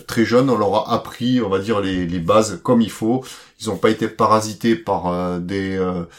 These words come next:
des mauvais gestes ou des mauvaises habitudes. Et du coup, euh, je pense que, que, ben, en fonction du background de chaque, euh, personne, en fonction de, ben, déjà, bon,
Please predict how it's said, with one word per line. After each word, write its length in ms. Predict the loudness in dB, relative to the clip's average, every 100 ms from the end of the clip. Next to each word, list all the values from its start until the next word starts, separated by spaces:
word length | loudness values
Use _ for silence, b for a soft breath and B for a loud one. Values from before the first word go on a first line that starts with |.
| B _
des 120 | -4
mauvais 360 | -2 0 2 0
gestes 400 | 2 2 2 -2
ou 80 | -10
des 140 | -6
mauvaises 420 | -4 -4 -4 -2
habitudes. 420 | -4 -4 -4 -6 -6 b b b b _ _
Et 800 | -2 -2 -2 -2 -2 -2 -2 -2
du 160 | -4 -8
coup, 380 | -4 2 4
euh, 380 | 4 2 0 0 -4 -6 -14 -16 -14
je 160 | -10 -10
pense 340 | 2 2 2
que, 880 | -2 -2 0 0 0 -2 -2 -2 -4 -6 B B B B B B B B B _
que, 260 | -4 -4 -2
ben, 200 | -2 -2 -2
en 140 | -4 -4
fonction 300 | -4 0 2
du 140 | 2
background 420 | 2 2 2 0
de 60 | 0
chaque, 320 | -2 -4 -2
euh, 420 | -2 -2 -4 -6 -4
personne, 460 | -4 0 0 0 -6 b b
en 60 | -12
fonction 360 | -8 -4 0 0
de, 840 | 0 0 0 0 0 0 0 0
ben, 200 | 0 -2
déjà, 260 | 0 0
bon, 420 | 0 0 -2 -6